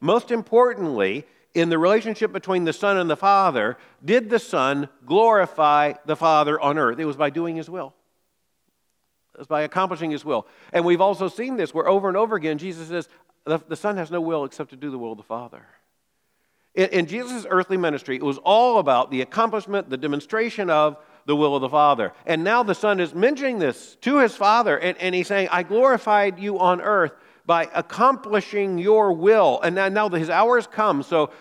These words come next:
now, now this, this is the ultimate moment of the accomplishment of the work that you gave me to do. We speak of the person and the work of Christ. So does Christ.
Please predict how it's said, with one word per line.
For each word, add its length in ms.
now, 240
now 440
this, 220
this 180
is 140
the 200
ultimate 560
moment 500
of 160
the 120
accomplishment 840
of 180
the 80
work 580
that 160
you 140
gave 380
me 180
to 140
do. 240
We 140
speak 260
of 80
the 120
person 540
and 140
the 80
work 320
of 100
Christ. 340
So 120
does 160
Christ. 480